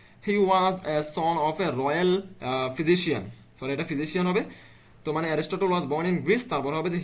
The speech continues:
"He was a son of a royal physician।" তিনি রয়্যাল ফিজিশিয়ানের, আহ, ছেলে ছিলেন, একজন রয়্যাল ফিজিশিয়ানের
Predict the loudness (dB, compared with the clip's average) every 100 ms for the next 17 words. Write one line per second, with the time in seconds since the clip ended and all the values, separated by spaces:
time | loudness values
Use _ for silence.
0 | -2 -2 -2 -4 -4 -4 -4 -2 -2 -2
1 | -4 -4 -4 -6 -4 -2 0 0 -2 -2
2 | -4 -2 -2 -2 -2 -6 -20 -12 -8 -6
3 | -4 2 2 2 -2 -4 -4 -4 -4 -4
4 | -4 -4 -2 -2